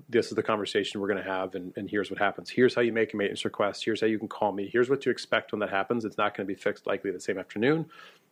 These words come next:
unless it's an emergency. It takes a day or two to get a vendor to your property.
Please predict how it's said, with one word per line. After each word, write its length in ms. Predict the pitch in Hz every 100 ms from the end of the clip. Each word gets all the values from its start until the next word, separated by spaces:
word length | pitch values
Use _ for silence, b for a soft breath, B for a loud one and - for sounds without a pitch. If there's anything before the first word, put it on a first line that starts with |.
| -
unless 220 | 104 -
it's 140 | 101
an 40 | 104
emergency. 500 | 98 123 123 113 120
It 100 | -
takes 220 | 113 107
a 40 | 107
day 140 | 107
or 100 | 104
two 160 | - 104
to 120 | 98
get 100 | 92
a 40 |
vendor 240 | 90 123 123
to 60 |
your 80 | 117
property. 440 | - 117 110 110